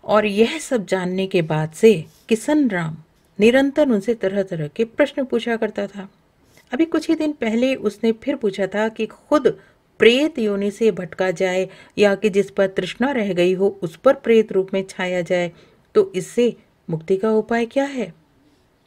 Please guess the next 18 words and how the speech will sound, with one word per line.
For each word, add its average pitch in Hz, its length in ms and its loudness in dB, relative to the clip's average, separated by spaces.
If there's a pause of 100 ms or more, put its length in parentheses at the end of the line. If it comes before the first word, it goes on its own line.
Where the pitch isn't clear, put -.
(200)
बहुत 240 400 0
गहराई 185 340 0
से 190 160 -4
पूछने 180 400 -4
पर 185 180 -2
किशन 180 360 -6
राम 165 220 -4
कुछ 165 220 -10
खुला 156 320 -4
था। 156 260 -12 (540)
महाराज, 196 500 2
आप 170 240 -2
तो 226 80 2
मेरे 180 240 -2
इष्ट 180 380 -4
देवता 156 380 -2
सरीखे 160 580 -6 (320)
ठहरे, 151 360 0